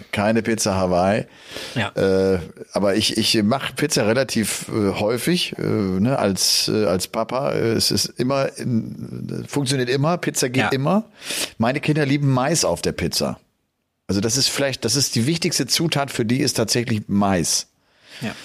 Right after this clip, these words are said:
Speaker 1: Ich liebe es ja, ich muss ja auch immer, ähm, Chilischoten drauf. Es muss scharf sein, finde ich dann. Ich, äh,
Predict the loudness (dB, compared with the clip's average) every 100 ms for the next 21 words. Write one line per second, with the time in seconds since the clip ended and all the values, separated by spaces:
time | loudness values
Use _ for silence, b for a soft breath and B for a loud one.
0 | B -2 0 2 2 2 2 2 2 2
1 | 2 2 2 2 2 2 2 0 0 2
2 | 2 4 4 4 2 2 0 0 2 2
3 | 2 2 0 0 0 2 2 2 0 0
4 | 0 2 0 0 0 0 0 -2 0 2
5 | 0 0 -2 -2 0 0